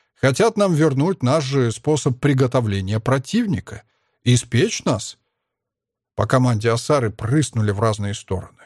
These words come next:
чтобы соединиться в другом месте. Пусть полетают, поищут с воздуха, с непредназначенного для атмосферных боев летательного средства, одинокую пыльную букашку в горе битого щебня. Соединились,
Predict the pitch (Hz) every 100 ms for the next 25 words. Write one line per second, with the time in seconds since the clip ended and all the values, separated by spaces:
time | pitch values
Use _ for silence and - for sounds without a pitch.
0 | _ - - 127 127 - 127 117 151 196
1 | - 135 123 165 131 92 95 95 - -
2 | 104 _ _ _ _ _ 104 190 196 -
3 | 156 147 175 190 175 127 - 131 139 151
4 | 135 120 131 170 139 104 90 95 90 -
5 | 107 190 170 165 160 143 175 196 160 151
6 | 143 123 143 127 135 - 151 127 120 104
7 | 113 147 185 113 120 139 131 120 120 127
8 | - 143 139 - - - - _ _ _
9 | - 90 104 202 226 214 175 131 170 170
10 | 175 143 151 - 127 120 117 - 127 139
11 | 117 110 160 170 113 123 127 110 107 -
12 | 90 - - - _ _ _ _ _ -
13 | 190 202 120 104 92 90 -